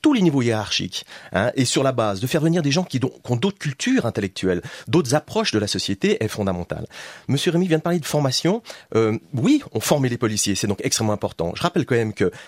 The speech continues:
même si depuis deux mille quatre, il y a un brevet fédéral des policiers, c'est une chose simplement magnifique. L'école de police aujourd'hui, elle est de dix mois.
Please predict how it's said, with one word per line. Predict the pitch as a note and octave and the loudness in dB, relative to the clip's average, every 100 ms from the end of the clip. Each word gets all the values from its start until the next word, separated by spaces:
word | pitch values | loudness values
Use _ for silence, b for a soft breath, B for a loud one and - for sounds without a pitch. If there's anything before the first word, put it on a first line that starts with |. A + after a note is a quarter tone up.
| B | B
même | G2+ G#3 G#3 | 2 2 2
si | - | 0
depuis | C#3 C3+ | 0 0
deux | B2 | -2
mille | A#2 | -2
quatre, | - D3+ A2 | 0 -2 0
il | |
y | |
a | F#2+ | -2
un | |
brevet | F#2 A2 B2+ | 0 0 0
fédéral | A#2 G#2 | -2 -2
des | G2+ | -2
policiers, | G2 G2 G2+ - | -4 -2 0 0
c'est | - | 0
une | G2 | -2
chose | C#3+ - - | -2 -2 -4
simplement | - - A#2 C3 B - | -4 -2 -4 -6 B -2
magnifique. | G#2 A2+ G2 D#2 - B B | 0 0 -2 -8 -10 B B
L'école | B2+ F3 G#3+ | 0 2 2
de | C#3+ | 0
police | B2 C3 G#2 | 0 0 -2
aujourd'hui, | G2+ C3+ | -2 0
elle | D#3+ | 0
est | G2+ | -2
de | |
dix | G2+ G#2+ | -2 0
mois. | A2+ F2 | 2 0